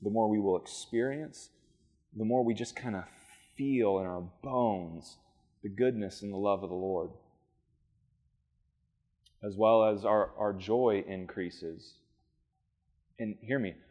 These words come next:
I mean this even when we have to deny ourselves.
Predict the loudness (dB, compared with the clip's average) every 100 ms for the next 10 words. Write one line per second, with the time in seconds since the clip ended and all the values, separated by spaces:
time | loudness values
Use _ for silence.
0 | _ -2 0 2 2 0 -2 -6 -12 -6
1 | -4 0 0 2 2 0 -2 -6 -8 -4
2 | -2 -2 -2 -6 -6 -6 -8 -16